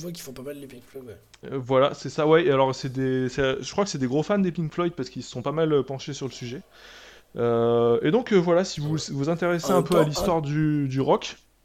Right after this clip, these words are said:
Speaker 2: Euh, je vous recommande d'aller jeter un œil parce qu'il y a
Speaker 1: D'accord.
Speaker 2: vraiment des, des trucs, euh, des trucs sympas et puis leurs vidéos sont plutôt bien, bien faites. Enfin, c'est,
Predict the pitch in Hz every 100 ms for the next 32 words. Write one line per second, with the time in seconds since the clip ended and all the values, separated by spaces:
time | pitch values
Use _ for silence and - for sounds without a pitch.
0 | _ - 131 123 123 123 120 117 117 117
1 | 117 117 - 190 226 240 202 180 175 185
2 | 180 185 196 156 - 127 120 147 208 190
3 | 160 135 127 131 - 190 170 147 131 127
4 | 127 123 131 160 - 147 156 185 170 139
5 | 127 127 - 127 117 120 117 147 139 117
6 | 120 120 117 135 143 127 117 113 120 139
7 | - 156 127 117 - 101 101